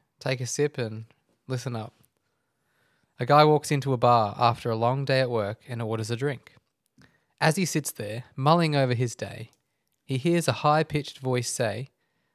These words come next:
"That shirt looks great on you." The man looks around, doesn't see anything, and returns to his drink, thinking nothing more of it. But then a moment later, the voice returns, this time offering, "You seem like a really cool guy."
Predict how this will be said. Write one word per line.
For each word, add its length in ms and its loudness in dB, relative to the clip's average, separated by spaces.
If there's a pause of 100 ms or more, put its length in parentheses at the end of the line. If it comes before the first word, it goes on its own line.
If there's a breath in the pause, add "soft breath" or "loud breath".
(180)
"That 200 -2
shirt 340 -2
looks 220 -6
great 300 -2
on 160 -4
you." 240 -6 (1500)
The 80 -6
man 200 6
looks 200 2
around, 460 0 (180)
doesn't 240 2
see 160 -2
anything, 440 -4
and 80 -4
returns 500 -2
to 80 -4
his 120 -2
drink, 460 -6 (100)
thinking 300 -4
nothing 320 -4
more 200 -6
of 120 -12
it. 100 -20 (1000)
But 140 -6
then 120 4
a 60 2
moment 340 4
later, 240 2
the 120 -4
voice 300 -4
returns, 580 -12 (280)
this 180 -2
time 320 0
offering, 500 -6 (800)
"You 120 -6
seem 280 -4
like 220 -4
a 40 -6
really 260 -4
cool 220 -4
guy." 360 -4